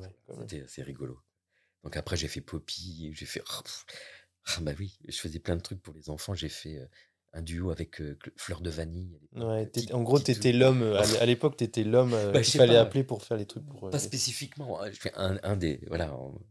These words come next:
Speaker 2: puis je faisais beaucoup de pubs à côté, et puis, euh, mes projets personnels aussi,
Speaker 1: Ouais.
Speaker 2: musicaux, et puis voilà.
Speaker 1: Quel est le, comment vous en êtes venu à Concerti, du coup, euh ?
Speaker 2: Ah ! <laughs> Ah là, ça, c'est incroyable.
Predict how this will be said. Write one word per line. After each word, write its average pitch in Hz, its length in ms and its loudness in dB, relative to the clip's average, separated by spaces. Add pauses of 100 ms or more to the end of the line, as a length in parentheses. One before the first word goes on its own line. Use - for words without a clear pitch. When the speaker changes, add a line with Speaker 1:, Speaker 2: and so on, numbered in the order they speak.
(320)
Speaker 2:
puis - 100 -2
je - 60 -2
faisais 73 180 -14
beaucoup - 200 -20
de - 60 -20
pubs 73 200 -16
à 73 60 -12
côté, - 300 -20
et 87 300 -20
puis, 78 300 -14
euh, 64 120 -14 (680)
mes 82 100 -6
projets 67 560 -12
personnels - 460 -16
aussi, - 180 -20 (220)
Speaker 1:
Ouais. 104 160 -20
Speaker 2:
musicaux, - 340 -20 (400)
et - 120 -20
puis - 180 -20
voilà. - 140 -20 (1400)
Speaker 1:
Quel 170 160 2
est 156 140 6
le, 110 680 4
comment 143 460 2
vous 113 200 -4
en 110 100 -2
êtes 107 220 -6
venu 113 400 -2
à 95 140 -2
Concerti, - 600 -10
du 101 140 -10
coup, 104 300 -14
euh ? 92 300 -20
Speaker 2:
Ah ! 160 200 -8 (180)
<laughs> - 280 -20 (920)
Ah 90 180 -2
là, 71 140 -12 (100)
ça, - 260 -20
c'est - 160 -20
incroyable. 71 580 -16